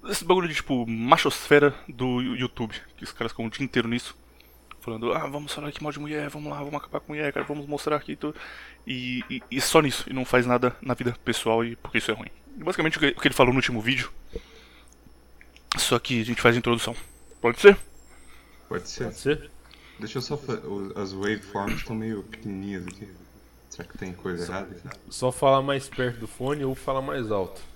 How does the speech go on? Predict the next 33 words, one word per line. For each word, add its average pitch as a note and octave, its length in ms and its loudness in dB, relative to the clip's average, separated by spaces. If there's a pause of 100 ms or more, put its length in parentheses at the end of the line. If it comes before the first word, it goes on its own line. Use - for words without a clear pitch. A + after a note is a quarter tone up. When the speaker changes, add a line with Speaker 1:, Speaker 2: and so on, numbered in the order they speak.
(580)
Speaker 1:
É, A#2+ 140 -6 (160)
mas D#3 240 4
Speaker 2:
É. - 60 4
Speaker 1:
isso - 120 6
dá G3 100 10
pra, F#3+ 260 12
Speaker 3:
Se - 80 2
Speaker 1:
pra - 80 10
aumentar D3 320 12
Speaker 3:
tiver, B2+ 120 12
Speaker 1:
o - 40 12
volume C#3+ 180 10
depois, A2+ 240 4
é A#2 40 2
de A#2 80 0
boa. A#2 160 2
Speaker 3:
tiver E3 260 6
muito D#3 420 8
pequena, C#3 520 0
não G2 100 -6
tem C3 160 -4
problema. A#2+ 360 0 (680)
Quer D3 100 6
dizer, C#3 120 6
se - 60 2
tiver B2 220 4
mais C3 320 2
ou C3 40 -2
menos A#2+ 140 -2
pequena, B2 180 -4
não A#2+ 40 -6
tem C3+ 80 -4
problema. A2+ 240 -6